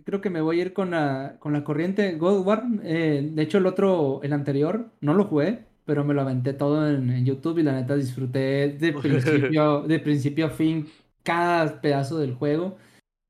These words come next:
Speaker 1: La producción se me hizo súper fregona y estaría curada, no sé, como dices tú, no creo que muestren gameplay, definitivamente,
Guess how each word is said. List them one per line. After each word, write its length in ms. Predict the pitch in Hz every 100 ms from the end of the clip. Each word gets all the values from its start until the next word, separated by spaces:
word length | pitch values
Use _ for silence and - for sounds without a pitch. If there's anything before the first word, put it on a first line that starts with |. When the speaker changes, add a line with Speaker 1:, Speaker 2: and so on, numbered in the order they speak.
| _
Speaker 1:
La 160 | 135 127
producción 440 | 143 135 139 139
se 60 | 160
me 80 | 151
hizo 240 | 165 147
súper 300 | - 139 135
fregona 580 | 131 135 151 185 196 202 - - _ _
y 80 | 151
estaría 760 | 156 151 143 143 151 147 139
curada, 360 | - 143 139 156
no 140 | 156
sé, 300 | 156 247 294 226
como 160 | 175
dices 240 | 180 214 -
tú, 320 | 247 226 -
no 220 | 214 247
creo 220 | 254 277 -
que 80 |
muestren 500 | 208 208 208 208 190
gameplay, 460 | 165 165 185 214 226
definitivamente, 840 | 175 156 147 160 156 156 160 190